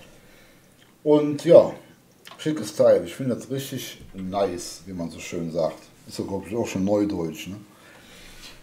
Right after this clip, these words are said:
Okay, Leute, dann, äh, sind wir soweit durch.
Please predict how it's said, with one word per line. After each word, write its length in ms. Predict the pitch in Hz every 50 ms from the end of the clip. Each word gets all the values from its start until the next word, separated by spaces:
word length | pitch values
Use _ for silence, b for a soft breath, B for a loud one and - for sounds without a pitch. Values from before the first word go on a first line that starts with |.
| B -
Okay, 280 | 147 139 - 202 220
Leute, 380 | 202 170 143 131 123 117 120 120
dann, 360 | 113 143 147 156 160 160 160
äh, 300 | 160 160 160 156 156 147
sind 140 | 143 196 202
wir 100 | 185 156
soweit 320 | 135 131 131 131 123 -
durch. 480 | 123 131 139 170 208 214 - - - -